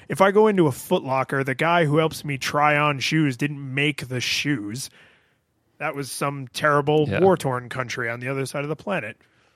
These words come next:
Speaker 2: Which, uh, I mean, I know this speaks more to me being a weirdo, but I,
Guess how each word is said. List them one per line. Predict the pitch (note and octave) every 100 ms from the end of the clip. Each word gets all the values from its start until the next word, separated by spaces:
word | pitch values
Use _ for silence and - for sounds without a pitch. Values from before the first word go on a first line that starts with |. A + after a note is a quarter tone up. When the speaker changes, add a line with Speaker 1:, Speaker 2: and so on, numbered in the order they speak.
| - - - - -
Speaker 2:
Which, | B2 A2+ -
uh, | B2 F#2
I | A2+
mean, | A#2 A2
I | A2
know | A2+
this | A2+ -
speaks | - A2 G#2 -
more | G#2 G2+
to |
me | G2 G2 G2+
being | G2+ G2+
a | G2+
weirdo, | G#2 G#2+ G#2+ G#2+ G#2
but | G2 G2 G2
I, | F#2+ F#2+